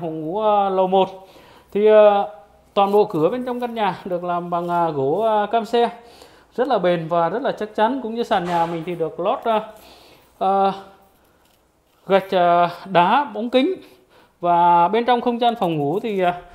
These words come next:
mình có, à, cửa sổ để lấy gió và ánh sáng, cũng như, à, tủ quần áo và có nhà vệ sinh riêng, sử dụng, à, rất là thuận tiện. Đây là không gian phòng, à,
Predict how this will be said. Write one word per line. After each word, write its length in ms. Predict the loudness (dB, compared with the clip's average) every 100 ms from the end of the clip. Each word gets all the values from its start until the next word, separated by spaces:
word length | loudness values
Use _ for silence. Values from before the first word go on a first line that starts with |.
| -20 -20 -8
mình 160 | -4 0
có, 540 | 4 4 4 6 6
à, 60 | 4 -2 -20 _ _ _ _ _ _
cửa 120 | 0 2
sổ 340 | 2 2 2
để 180 | 2 2
lấy 160 | 0
gió 300 | 0 2 2 2
và 240 | 2 2
ánh 140 | 0 -4
sáng, 360 | -2 -2 -2
cũng 180 | -6 -6
như, 280 | -2 2 4
à, 40 | 2 -2 -20 -20 -20 _ -2
tủ 160 | 0
quần 200 | 4 4
áo 380 | 8 10 10 6 0
và 540 | 0 2 2 2 0 -2 -6
có 360 | -2 0 0 -2 -12 -20 -20 -20 _
nhà 200 | -4 -2
vệ 180 | 0 -2
sinh 240 | -2 -2
riêng, 240 | 4 4 4 -2 -18 _ _ _ _ -20 -20 _ _ _ _
sử 200 | -4 -2
dụng, 260 | 0 0 0
à, 240 | 2 2
rất 160 | 2 0
là 320 | 2 4 2
thuận 200 | 0 -2
tiện. 220 | 0 0 -4 -18 -20 _ _ _ -20 _
Đây 120 | 0
là 80 | 2
không 200 | 2 4
gian 180 | 8 8 6 0
phòng, 300 | 0 0 2
à, 440 | 4 6 6 2